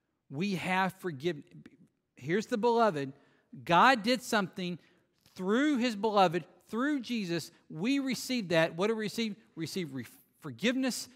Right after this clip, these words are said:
and redemption. We are redeemed. We are made whole again. Whether it was done to you by your, or by your own choices,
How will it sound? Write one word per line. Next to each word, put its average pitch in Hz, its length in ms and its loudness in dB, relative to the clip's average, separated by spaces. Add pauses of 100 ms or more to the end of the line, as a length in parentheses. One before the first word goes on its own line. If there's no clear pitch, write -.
(140)
and 180 120 -4
redemption. 165 520 -6
We 214 240 -4
are 202 180 -4
redeemed. 175 400 -4
We 190 140 -6
are 151 100 0
made 208 680 -2 (260)
whole 262 800 4
again. 175 760 -2 (840)
Whether 226 400 2
it 202 160 -2
was 180 160 -6
done 196 320 -2 (100)
to 294 220 -4
you 294 420 -6 (480)
by 185 80 4
your, 180 340 -4 (160)
or 208 140 -2
by 208 160 4
your 208 240 -6
own 247 180 -4
choices, 196 760 -6